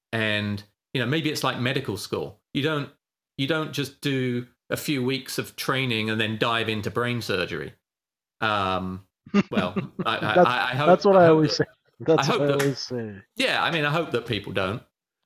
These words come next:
Speaker 1: Um, and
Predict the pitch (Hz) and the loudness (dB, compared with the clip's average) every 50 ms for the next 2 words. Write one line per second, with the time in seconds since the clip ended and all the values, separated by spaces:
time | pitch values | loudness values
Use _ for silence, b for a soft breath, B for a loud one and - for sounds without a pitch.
0 | _ _ _ _ - 120 120 117 113 107 107 104 104 104 101 101 - _ _ _ | _ _ _ _ -2 0 0 2 2 0 0 -2 -4 -6 -8 -10 -14 _ _ _
1 | _ _ _ _ _ _ _ _ _ _ _ _ _ _ _ _ _ _ - 151 | _ _ _ _ _ _ _ _ _ _ _ _ _ _ _ _ _ _ -4 -2
2 | 139 139 135 131 131 131 131 131 127 127 | -2 0 0 0 -2 -2 -2 -4 -6 -8